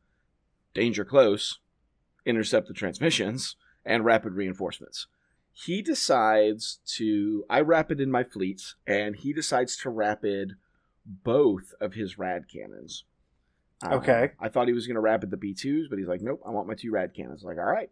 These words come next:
Speaker 1: neat. Let's, let's see how this goes." And this is where I kinda got to see that, that Thomas was a little bit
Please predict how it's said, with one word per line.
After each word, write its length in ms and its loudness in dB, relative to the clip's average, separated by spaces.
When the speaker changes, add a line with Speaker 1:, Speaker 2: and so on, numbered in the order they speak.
Speaker 1:
neat. 240 -8
Let's, 280 -12
let's 160 -8
see 120 -6
how 120 0
this 180 -6
goes." 440 -4
And 560 2
this 340 -4
is 140 -8
where 200 4
I 80 4
kinda 400 -6
got 240 2
to 100 -6
see 360 -4
that, 300 0
that 160 -8
Thomas 440 -4
was 480 0
a 60 -4
little 220 0
bit 300 0